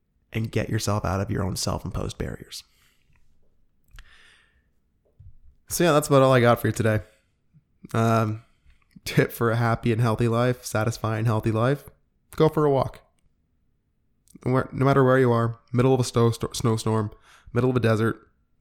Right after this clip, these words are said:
rainy Vancouver, right now, rainy Halifax, throw on some clothes, go for a walk, get some sunlight. It could be five minutes. Just get out of the house, get some fresh air, get some sunlight,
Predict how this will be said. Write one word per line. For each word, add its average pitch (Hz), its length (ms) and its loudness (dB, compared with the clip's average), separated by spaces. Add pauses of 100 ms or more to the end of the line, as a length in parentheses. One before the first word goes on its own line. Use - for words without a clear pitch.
(120)
rainy 123 260 2
Vancouver, 107 640 -2 (600)
right 90 180 -6
now, 107 340 -4
rainy 104 280 -4
Halifax, 110 680 -6 (880)
throw 127 180 0
on 147 100 2
some 151 140 -2
clothes, 123 380 -2 (220)
go 110 140 0
for 110 140 -2
a 104 60 0
walk, - 320 -8 (320)
get 107 180 -4
some 110 120 -6
sunlight. - 360 -6 (800)
It - 60 -20
could - 80 -6
be 120 60 0
five 123 420 -2
minutes. - 420 -8 (380)
Just - 160 -8 (300)
get - 240 0
out 110 140 -4
of 143 60 -4
the 151 80 0
house, 123 400 -4 (100)
get - 160 -12
some 113 80 -8
fresh 120 320 -2
air, 101 340 -4 (920)
get 160 160 -6
some 196 300 -6
sunlight, 113 640 -6